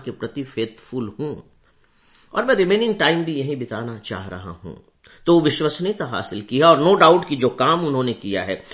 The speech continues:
उसमें अपनी योग्यता की छवि तो बनाई ही है। सफलताएं तो पाई, बिना काम के तो कहीं कुछ हो ही नहीं सकता। तो मित्रों, जब आप उनकी चीजों से वर्च्यूज निकालेंगे, जब गुण निकालेंगे,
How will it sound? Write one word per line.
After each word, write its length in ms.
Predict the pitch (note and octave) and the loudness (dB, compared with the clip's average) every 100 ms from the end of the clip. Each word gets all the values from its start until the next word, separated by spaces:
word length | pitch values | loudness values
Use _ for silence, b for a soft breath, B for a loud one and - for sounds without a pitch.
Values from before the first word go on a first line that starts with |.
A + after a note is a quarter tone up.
| B | B
उसमें 240 | D3 F3 F#3 | -4 2 2
अपनी 220 | - D#3 | 4 2
योग्यता 480 | C3 C#3+ C#3 E3 D#3+ | 4 4 2 0 -2
की 160 | C#3 | -2
छवि 360 | B2+ - A#2 C3 | -6 -4 -4 -4
तो 180 | A#2+ G2 | -6 -8
बनाई 400 | F#2 G2 A2+ C#3+ | -6 -6 -6 -8
ही 260 | F2+ E2 | -12 -18
है। 140 | C#2+ - - - _ _ _ _ _ _ _ _ | -18 -20 -20 -20 _ _ _ _ _ _ _ _
सफलताएं 580 | - A2+ G2 F#2+ G2+ A#2+ | -10 -8 -6 -6 -6 -8
तो 100 | A#2+ | -10
पाई, 240 | - B2 | -8 -6
बिना 200 | C3+ D3+ | -2 -2
काम 360 | F#3 - F#3 C#4 | -2 0 0 0
के 120 | A3 | -6
तो 120 | G3 | -8
कहीं 260 | F#3+ B2 A#2+ | -10 -10 -10
कुछ 220 | - G#2 | -10 -12
हो 180 | - F2 | -12 -12
ही 100 | D#2+ | -12
नहीं 180 | D2 D#2 | -16 -18
सकता। 500 | B1+ - _ - _ _ _ B B B _ _ _ _ _ _ _ _ - B B B | -20 -20 _ -20 _ _ _ B B B _ _ _ _ _ _ _ _ -20 B B B
तो 80 | F#3+ | 4
मित्रों, 300 | A#3 A#3+ B3 | 4 4 2
जब 200 | G#3+ G#3+ | 4 4
आप 320 | G3 G3 G#3 F#3+ | 8 8 8 2
उनकी 380 | G3 G3 F#3+ | 2 2 0
चीजों 420 | F3 E3 E3+ E3 F3 | 0 0 2 2 0
से 460 | F3 E3+ B2+ A#2+ - | 0 0 0 -6 0
वर्च्यूज 720 | B2+ E3 E3 A3 A3+ G3 A2 | 4 6 4 2 2 2 0
निकालेंगे, 540 | G#2 F#2 F2+ F#2 G2 | -6 -6 -6 -6 -6
जब 340 | G2 A2 F#2+ G#2 | -6 -6 -6 -6
गुण 280 | C#3 F3+ C#3+ | -2 0 0
निकालेंगे, 760 | G2+ F2 E2 D#2+ D#2+ F2 D#2+ | -2 -8 -12 -12 -12 -14 -16